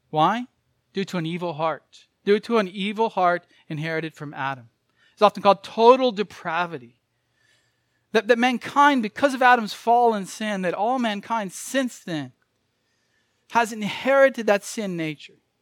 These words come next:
And that, that we're born with a sin nature that has a desire to do evil. Not the worst evil you could do. Not everybody here is going to be Hitler or a serial killer, of course,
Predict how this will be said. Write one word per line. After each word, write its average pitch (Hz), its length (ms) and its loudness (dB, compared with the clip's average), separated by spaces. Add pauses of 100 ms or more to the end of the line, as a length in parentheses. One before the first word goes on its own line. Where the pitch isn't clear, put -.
(400)
And 269 140 4
that, 262 160 2
that 269 140 8
we're 285 100 -2
born 247 640 4 (340)
with 214 160 6
a 214 60 2
sin 202 300 -4
nature 202 380 -2
that 208 120 -2
has 269 200 -2
a 254 40 -8
desire 233 420 2
to 214 120 -10
do 202 240 -8
evil. 185 440 -12 (880)
Not 349 180 0
the 381 80 2
worst 226 400 2
evil 277 300 -4
you 233 160 -6
could 214 180 -8
do. 175 280 -6 (560)
Not 247 180 0
everybody 220 420 0
here 208 300 -4
is 175 100 -2
going 196 240 -6
to 190 100 -14
be 196 280 -6 (300)
Hitler 233 480 0 (340)
or 185 120 4
a 175 40 -2
serial 233 400 -2
killer, 220 360 -6
of 226 100 -20
course, - 520 -6